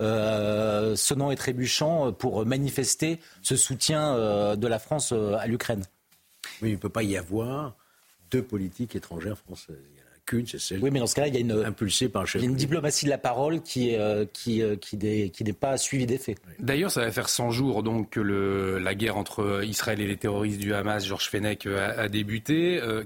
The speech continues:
Speaker 3: quarante, euh, de nos concitoyens ont péri, hein, le sept octobre. Il y a encore des otages, toujours pas, euh, de rassemblement ou d'événements officiels organisés par le chef de l'État, par le gouvernement. Vous l'attendez, euh, aujourd'hui, vous le comprenez ou
Speaker 2: Ben,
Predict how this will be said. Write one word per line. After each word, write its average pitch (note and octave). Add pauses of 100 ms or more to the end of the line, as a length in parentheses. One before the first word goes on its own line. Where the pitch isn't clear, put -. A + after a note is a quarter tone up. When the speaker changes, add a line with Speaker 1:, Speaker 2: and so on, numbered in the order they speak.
(140)
Speaker 3:
quarante, F3 (100)
euh, A2+
de A2
nos A#2+
concitoyens B2
ont C#3+
péri, C3+
hein, A2
le G#2+
sept G#2+
octobre. D3 (260)
Il A2+
y A2+
a A#2+
encore C3
des A#2+
otages, E3
toujours F3+
pas, F3
euh, B2+
de A#2
rassemblement C3+
ou B2+
d'événements B2+
officiels C3
organisés B2 (160)
par A#2
le A#2+
chef A#2+
de A#2+
l'État, B2
par B2
le A#2+
gouvernement. B2
Vous C#3+
l'attendez, B2+
euh, D3+
aujourd'hui, B2+
vous D3
le B2+
comprenez C3
ou D3
Speaker 2:
Ben, F#2